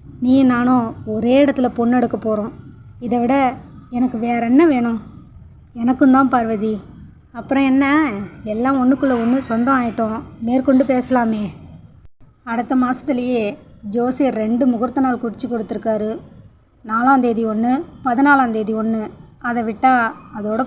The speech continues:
புரட்டாசி வந்துரும். ஐப்பசி மாசம்தான். நீங்க என்ன சொல்றீங்க? வேணாம், வேணாம். இந்த மாசமே கல்யாணம் வச்சுக்கலாம்.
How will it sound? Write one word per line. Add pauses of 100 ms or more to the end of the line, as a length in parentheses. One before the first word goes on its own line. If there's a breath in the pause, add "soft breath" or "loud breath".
புரட்டாசி
வந்துரும். (880)
ஐப்பசி
மாசம்தான். (420)
நீங்க
என்ன
சொல்றீங்க? (1600)
வேணாம்,
வேணாம். (400)
இந்த
மாசமே
கல்யாணம்
வச்சுக்கலாம்.